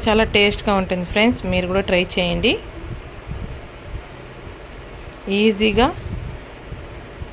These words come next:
వినాయక చవితి స్పెషల్గా కూడా మనము చేసుకోవచ్చు. ఎవరైనా గెస్ట్ వస్తే కూడా స్వీట్ లాగా మనము తొందరగా ఇలా చే-, చేసి ఇంట్లో ఉండే వస్తువుతోనే చేసుకోవచ్చు.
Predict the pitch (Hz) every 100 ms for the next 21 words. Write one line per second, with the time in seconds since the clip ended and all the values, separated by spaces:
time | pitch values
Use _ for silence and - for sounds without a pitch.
0 | - - 196 208 202 214 190 196 - 196
1 | 175 214 202 202 190 208 202 185 208 453
2 | - - 196 190 - 180 170 302 392 -
3 | - - - - - 196 196 226 190 202
4 | - 247 233 226 202 226 302 359 - -
5 | - 233 226 208 202 202 196 190 240 453
6 | - - - - 202 196 202 190 277 -
7 | - - - 190 190 - 196 196 - -
8 | 208 202 202 190 196 196 185 185 175 185
9 | 190 220 453 - - - - 202 196 196
10 | 175 -